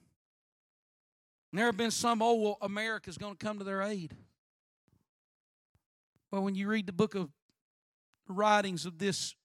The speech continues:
prophet, all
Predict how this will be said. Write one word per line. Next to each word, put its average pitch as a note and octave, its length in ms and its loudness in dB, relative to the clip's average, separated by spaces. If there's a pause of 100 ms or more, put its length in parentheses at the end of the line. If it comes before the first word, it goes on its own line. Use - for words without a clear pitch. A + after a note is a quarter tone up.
(320)
prophet, F#3 420 0 (1000)
all F3 520 4